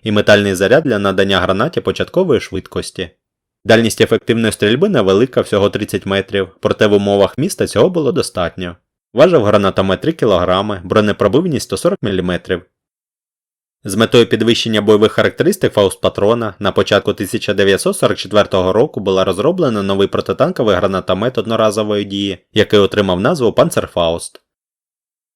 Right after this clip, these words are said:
Бронепробивність кумулятивної гранати зросла до двохсот міліметрів.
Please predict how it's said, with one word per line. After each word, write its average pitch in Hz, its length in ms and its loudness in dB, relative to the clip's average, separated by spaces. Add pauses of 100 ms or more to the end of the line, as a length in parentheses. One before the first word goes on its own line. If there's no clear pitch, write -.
(2250)
Бронепробивність 110 840 2
кумулятивної 107 640 0
гранати 107 440 2
зросла 98 360 0
до 117 100 2
двохсот 95 360 -4
міліметрів. 87 680 -4